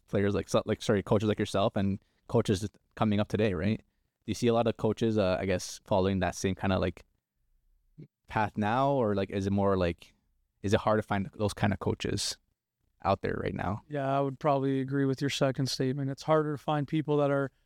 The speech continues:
Speaker 2: almost going back to what I said before, like, who's gonna come, like, just for an example, I didn't make any money in my first two months, I think, working with Pat. Like,
Speaker 1: Mm.
Speaker 2: I was coaching O P D L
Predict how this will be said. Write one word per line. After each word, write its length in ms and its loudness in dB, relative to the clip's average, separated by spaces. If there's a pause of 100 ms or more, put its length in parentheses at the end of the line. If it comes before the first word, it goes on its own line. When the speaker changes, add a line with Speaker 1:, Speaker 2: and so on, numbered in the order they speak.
(540)
Speaker 2:
almost 320 -6
going 160 2
back 180 2
to 80 -4
what 80 0
I 40 2
said 220 -2
before, 360 0
like, 140 -2
who's 200 -6
gonna 160 -2
come, 460 0 (720)
like, 240 0 (380)
just 220 -6
for 460 2
an 100 -2
example, 440 -2
I 100 0
didn't 160 2
make 180 0
any 180 2
money 280 2
in 80 0
my 100 0
first 300 0
two 360 0 (180)
months, 340 0
I 60 2
think, 200 0
working 280 0
with 140 -6
Pat. 260 0 (360)
Like, 120 0
Speaker 1:
Mm. 80 2
Speaker 2:
I 60 2
was 180 -2 (640)
coaching 340 0
O 80 2
P 140 -2
D 160 2
L 300 2